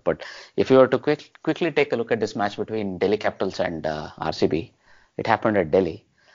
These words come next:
And batting first, um, Delhi Capitals ma-, managed to score one eighty-seven for five.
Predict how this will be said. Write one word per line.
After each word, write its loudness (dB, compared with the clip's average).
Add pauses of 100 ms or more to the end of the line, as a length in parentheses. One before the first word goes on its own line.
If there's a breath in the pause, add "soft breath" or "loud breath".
(180 soft breath)
And 0
batting 4
first, 2
um, 2
Delhi 0
Capitals -2
ma-, -4
managed -4
to -6
score 0
one 2
eighty-seven -2
for -12
five. 4